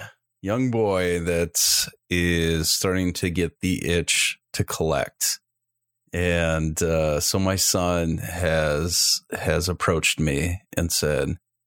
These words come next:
"Hey, I'd like to start collecting video games,"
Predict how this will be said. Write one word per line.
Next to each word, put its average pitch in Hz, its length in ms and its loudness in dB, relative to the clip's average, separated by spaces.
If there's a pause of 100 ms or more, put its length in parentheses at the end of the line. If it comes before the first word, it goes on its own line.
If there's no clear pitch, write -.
(200)
"Hey, 104 160 0
I'd 92 220 0
like 92 220 -2
to - 80 -6
start 78 460 -2 (560)
collecting 78 520 0
video 90 360 0
games," - 520 -4